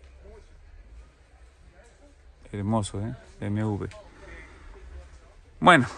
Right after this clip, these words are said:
y aquí está otro con el, con los símbolos de Red Bull. Aquí otra preciosidad, miren.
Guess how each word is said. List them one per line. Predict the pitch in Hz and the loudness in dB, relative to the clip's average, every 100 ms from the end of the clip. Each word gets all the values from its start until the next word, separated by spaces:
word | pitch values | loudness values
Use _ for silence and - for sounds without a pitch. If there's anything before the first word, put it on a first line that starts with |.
| - | 0
y | 107 | 0
aquí | 104 | 0
está | 131 131 | 2 8
otro | 123 117 | 8 6
con | 104 107 | 2 2
el, | 101 - - | 2 0 -2
con | 117 110 104 | 0 2 2
los | - 107 | 2 0
símbolos | 127 117 104 104 | 4 4 6 4
de | 101 95 90 - | 4 4 2 6
Red | 117 | 6
Bull. | 107 113 143 165 170 151 - - - - - - - - - - - - - - - - - - - - - - - - | 6 8 8 8 4 -6 -14 -20 -20 -18 -18 -18 -18 -16 -16 -16 -16 -16 -16 -16 -16 -16 -16 -16 -16 -16 -16 -16 -14 -8
Aquí | 107 113 107 - | -6 -2 -2 -2
otra | - 113 120 | 2 4 4
preciosidad, | 104 101 - 104 - 107 120 | 4 0 0 -2 0 4 6
miren. | 123 101 92 | 4 2 0